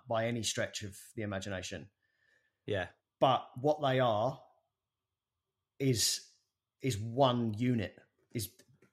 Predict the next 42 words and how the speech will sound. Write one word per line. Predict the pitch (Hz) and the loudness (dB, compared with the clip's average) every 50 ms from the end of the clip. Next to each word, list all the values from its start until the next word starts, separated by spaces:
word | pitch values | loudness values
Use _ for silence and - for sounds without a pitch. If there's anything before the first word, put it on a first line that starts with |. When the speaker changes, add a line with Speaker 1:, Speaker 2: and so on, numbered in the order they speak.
| _ | _
Speaker 1:
they're | - 131 127 | -2 -2 0
just | 120 135 - - | 0 0 0 -2
a | 113 | -4
force, | - - - 135 127 110 90 - - - - - - _ _ _ _ _ | -6 -4 -2 -2 -2 -2 -2 -2 -4 -4 -6 -8 -14 _ _ _ _ _
Newcastle. | 117 123 120 107 - 117 104 98 - - 98 95 | -4 -4 -4 -4 -2 -2 -2 -2 -4 -4 -6 -4
You | 110 123 | -4 -2
don't | 120 151 147 151 143 117 | 4 6 6 6 6 4
need | 123 131 131 131 113 98 104 | 2 2 2 2 0 0 -2
these | 113 110 101 | -4 -4 -4
big | - - 110 98 104 | -6 -8 -8 -6 -4
names, | 110 98 92 95 92 95 | -4 -4 -4 -4 -6 -6
you | 104 | -4
know, | 101 92 90 | -4 -4 -4
Messi, | 95 98 95 - - 95 90 90 - - - _ - | -4 -6 -6 -4 -6 -6 -8 -8 -10 -14 -20 _ -10
Mbappe, | 113 110 98 113 104 - - - 107 92 92 95 - - _ _ _ - | -8 -4 -2 -2 -4 -4 -4 -6 -6 -6 -6 -8 -10 -16 _ _ _ -8
Neymar. | 110 110 104 107 107 104 98 92 - - | -6 -4 -2 -2 -2 -2 -2 -4 -4 -2
You | 123 | 0
don't | 135 131 135 107 | 0 2 2 0
need | 120 123 127 120 - | 0 -2 -2 -2 -4
them. | 107 87 80 95 - _ _ _ _ _ _ _ _ _ _ _ _ _ _ _ _ _ | -6 -10 -10 -14 -20 _ _ _ _ _ _ _ _ _ _ _ _ _ _ _ _ _
Speaker 2:
Yeah. | - 117 117 107 95 90 - _ _ _ | 0 2 2 2 2 -2 -6 _ _ _
Speaker 1:
They | - 127 131 | 0 0 4
just | 120 - 196 202 | 6 8 8 8
Speaker 2:
Well, | 185 143 | 8 8
Speaker 1:
work | 139 131 127 123 | 8 8 8 6
Speaker 2:
when | 185 214 214 - | 6 2 2 2
Speaker 1:
so | - - - - 160 156 151 147 | 2 4 6 6 8 8 8 6
well | 135 143 143 139 135 | 6 6 6 6 4
together | 131 - 117 131 123 117 117 113 | 2 0 -2 0 0 0 0 -2
as | 110 98 | -2 -4
a | 101 | -6
team. | - - 131 113 98 95 - | -2 -2 0 0 0 -2 -2
And | 127 143 | -2 -2
if | 135 - | -2 -2
you | 175 175 | -4 -4
can | - 175 165 | -4 -4 -2
beat | 135 175 160 151 - | 0 0 0 0 0
someone | - 143 143 139 131 | -2 -2 0 0 2
like | 131 123 - - | 2 0 0 -2
P | - 135 135 123 | -4 -2 -2 -2
S | 107 - - | -2 -4 -8
G, | - 127 113 82 - 92 101 | -8 -8 -8 -8 -8 -12 -14